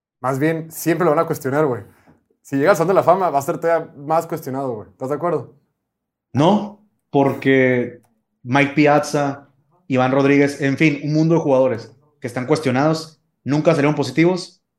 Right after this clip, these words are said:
Speaker 2: pero los focos rojos estaban ahí. Entonces, si, si Tatis llega, o cuando llegue, exonerado. Se acabó. Inmortal.
Speaker 1: Bueno, con Tatis de vuelta a los Padres de San Diego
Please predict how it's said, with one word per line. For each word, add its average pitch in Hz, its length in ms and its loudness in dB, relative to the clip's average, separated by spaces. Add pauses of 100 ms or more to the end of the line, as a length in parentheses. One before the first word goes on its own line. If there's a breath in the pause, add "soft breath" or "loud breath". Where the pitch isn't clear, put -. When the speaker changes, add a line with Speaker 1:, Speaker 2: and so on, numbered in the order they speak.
(120)
Speaker 2:
pero 117 560 -2 (1000)
los 135 200 -8
focos 143 240 -2
rojos 143 220 0
estaban 123 220 -2
ahí. 113 260 -6 (360)
Entonces, 123 1040 -2 (240)
si, 143 300 0
si 131 720 4
Tatis 151 460 2
llega, 180 480 2
o 135 120 2
cuando 135 220 0
llegue, 190 460 -2 (260)
exonerado. 107 720 -6 (100)
Se - 140 -6
acabó. 110 420 -6 (560)
Inmortal. 107 560 -6 (800)
Speaker 1:
Bueno, 127 480 -6 (240)
con 156 240 -4
Tatis 202 640 0 (180)
de 135 180 -4
vuelta 185 400 4
a - 20 2
los 135 160 -4
Padres 190 260 2
de 180 80 0
San 139 180 -4
Diego 185 300 2